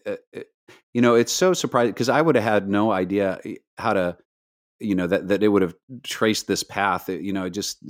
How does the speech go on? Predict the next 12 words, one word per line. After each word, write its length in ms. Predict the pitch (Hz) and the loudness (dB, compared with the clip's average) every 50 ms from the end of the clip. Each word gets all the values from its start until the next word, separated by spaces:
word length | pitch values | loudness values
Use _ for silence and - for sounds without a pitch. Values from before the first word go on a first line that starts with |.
| 82 | -12
have 160 | 92 101 98 - | -10 -10 -10 -8
seen 400 | - 113 101 95 95 90 - - - - | -6 -4 -4 -4 -4 -6 -8 -12 -14 -8
God's 260 | 98 101 95 92 - | -6 -6 -6 -6 -6
hand 220 | - 104 101 101 92 | -6 -6 -4 -4 -6
at 100 | - 87 | -4 -4
work 220 | 98 95 90 - | -6 -6 -6 -8
throughout 280 | - - 95 90 71 82 | -8 -6 -6 -6 -6 -8
this 120 | 92 - | -12 -8
whole 180 | - 110 98 87 | -4 -4 -4 -4
thing. 380 | - - 101 98 92 90 82 - _ _ - _ _ _ _ _ | -6 -8 -8 -8 -8 -10 -12 -14 _ _ -20 _ _ _ _ _
But, 160 | 110 107 101 | -2 0 2
um, 400 | 101 95 95 95 92 90 82 - | 2 2 2 2 0 -2 -4 -8